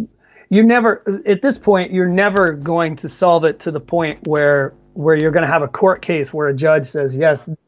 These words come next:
person's guilty." Um, you know what I mean? So, so that being the case, then, then the argument of these people not having the kind of, you know,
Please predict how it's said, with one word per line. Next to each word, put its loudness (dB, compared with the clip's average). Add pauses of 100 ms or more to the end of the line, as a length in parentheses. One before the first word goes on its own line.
(100)
person's -2
guilty." 2 (460)
Um, 2 (600)
you 0
know 4
what 4
I 2
mean? -2
So, -4
so -4
that -2
being -6
the -12
case, -4
then, -8 (100)
then -2
the -8
argument -2
of -10
these -10
people -6
not -6
having -2
the -4
kind -2
of, -4 (560)
you -2
know, 0